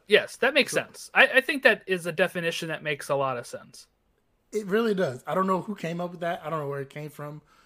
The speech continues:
Speaker 2: But whoever wrote that, however that came about, is awesome. Uh, so, back in the day, there used to be a website that was really cool called crack dot com, right? Um, they've kinda gone downhill 'cause they've changed ownership many times.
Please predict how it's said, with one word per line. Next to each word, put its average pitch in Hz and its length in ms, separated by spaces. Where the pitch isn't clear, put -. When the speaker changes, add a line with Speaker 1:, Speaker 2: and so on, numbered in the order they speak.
Speaker 2:
But 131 120
whoever 160 340
wrote 151 280
that, 156 220
however 175 400
that 190 240
came 175 240
about, 151 400
is 131 120
awesome. 107 340
Uh, 131 420
so, 156 540
back 196 280
in 196 80
the 170 80
day, 160 240
there 135 140
used 165 200
to 170 60
be 156 140
a 147 60
website 139 420
that 131 80
was 123 140
really 127 180
cool 123 200
called 107 240
crack 156 340
dot 135 260
com, - 220
right? 120 300
Um, 123 520
they've 123 140
kinda 156 240
gone 147 220
downhill 139 380
'cause 127 140
they've 120 140
changed 127 300
ownership 123 340
many 117 220
times. 110 500